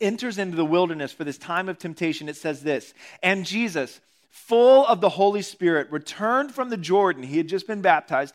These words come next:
"and was led by the Spirit in the wilderness for forty days being tempted by the devil."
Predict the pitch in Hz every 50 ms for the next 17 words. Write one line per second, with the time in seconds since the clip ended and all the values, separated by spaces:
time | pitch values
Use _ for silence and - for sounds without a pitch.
0 | - - - - - 226 208 196 196 170 151 180 190 196 208 220 214 240 247 240
1 | 269 123 123 - - - - - 190 180 175 170 170 170 - _ - 240 240 262
2 | 262 269 269 262 254 214 202 190 180 165 165 156 151 143 127 - - - - -
3 | _ _ - 180 160 - 180 185 185 190 180 180 175 175 170 170 - 165 156 156
4 | - - 165 151 165 165 147 147 139 143 143 135 135 123 120 127 131 -